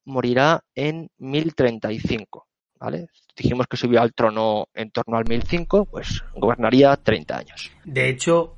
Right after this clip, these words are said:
Speaker 2: un apunte, el califato
Speaker 1: Sí.
Speaker 2: de Córdoba justo desaparece en esta época, o sea, justo en esta década, entonces realmente sus últimos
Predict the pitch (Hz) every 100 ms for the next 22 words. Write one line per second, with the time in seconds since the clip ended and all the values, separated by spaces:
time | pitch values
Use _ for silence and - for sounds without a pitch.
0 | - 139 143 131 147 147 165 165 - -
1 | - - 131 127 127 123 139 147 147 147
2 | 156 147 - 143 - 143 131 135 127 131
3 | 131 139 135 - 123 123 - 123 151 135
4 | 113 104 _ _ _ - 123 127 131 139
5 | 127 139 131 151 113 104 107 107 110 110
6 | 107 - - 135 123 135 135 131 131 135
7 | 131 139 135 131